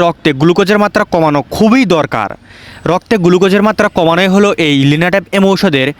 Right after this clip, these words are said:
গুরুত্বপূর্ণ কাজ। মূলত যারা ডায়াবেটিসে আক্রান্ত, যারা টাইপ টু ডায়াবেটিসে আক্রান্ত, যাদের রক্তে গ্লুকোজের মাত্রা কোনোভাবেই নিয়ন্ত্রণে আসছে না, খাদ্যাভ্যাস পরিবর্তন এবং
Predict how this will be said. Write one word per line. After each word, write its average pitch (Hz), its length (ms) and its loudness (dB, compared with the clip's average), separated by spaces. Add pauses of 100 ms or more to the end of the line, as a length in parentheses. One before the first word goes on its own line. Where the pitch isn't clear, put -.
(260)
গুরুত্বপূর্ণ 165 500 0 (120)
কাজ। 107 180 -2 (540)
মূলত 220 300 2 (260)
যারা 156 180 0 (120)
ডায়াবেটিসে 180 520 -2 (140)
আক্রান্ত, 139 380 -6 (280)
যারা 165 160 -2 (140)
টাইপ 185 260 -2
টু 214 140 0
ডায়াবেটিসে 156 440 -2 (160)
আক্রান্ত, 127 360 -6 (240)
যাদের 156 260 0
রক্তে 175 300 -2
গ্লুকোজের 160 440 0
মাত্রা 180 280 -2
কোনোভাবেই 160 440 0
নিয়ন্ত্রণে 147 380 0 (120)
আসছে 143 280 -4
না, 104 80 -4 (500)
খাদ্যাভ্যাস 175 520 0
পরিবর্তন 190 380 0 (120)
এবং 135 140 -2